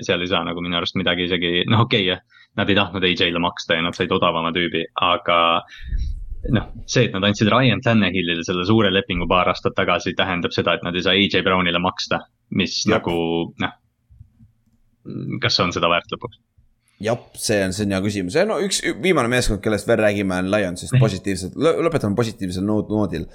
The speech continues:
Speaker 1: Aa,
Speaker 2: Lions
Speaker 1: nii,
Speaker 2: sai
Speaker 1: okei,
Speaker 2: endale
Speaker 1: okei.
Speaker 2: esimeses raundis franchise, äh, äh, defensive player'i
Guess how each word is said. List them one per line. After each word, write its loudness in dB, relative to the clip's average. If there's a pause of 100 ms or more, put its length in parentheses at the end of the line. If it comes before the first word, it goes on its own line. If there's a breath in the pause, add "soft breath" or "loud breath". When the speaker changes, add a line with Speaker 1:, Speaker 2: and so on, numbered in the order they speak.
(220 loud breath)
Speaker 1:
Aa, 0
Speaker 2:
Lions 4
Speaker 1:
nii, 2
Speaker 2:
sai 6
Speaker 1:
okei, 4
Speaker 2:
endale 4
Speaker 1:
okei. 2
Speaker 2:
esimeses -2
raundis 0 (320)
franchise, 2
äh, 6 (420 soft breath)
äh, 2
defensive -2
player'i 2